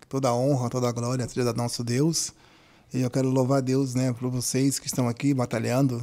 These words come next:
dia após dia. E eu creio que o nome do Senhor Jesus vai ser glorificado, né? Estou aqui para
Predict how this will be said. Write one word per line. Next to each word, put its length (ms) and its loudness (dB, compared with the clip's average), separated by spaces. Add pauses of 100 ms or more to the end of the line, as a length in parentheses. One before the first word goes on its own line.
dia 220 -2
após 280 0
dia. 360 2 (640)
E 180 -2
eu 100 0
creio 360 4
que 300 0 (460)
o 100 -2
nome 260 4
do 120 -4
Senhor 320 0
Jesus 480 -2
vai 160 0
ser 340 -2 (180)
glorificado, 760 -4
né? 160 -6 (100)
Estou 300 -2
aqui 240 -4
para 340 -4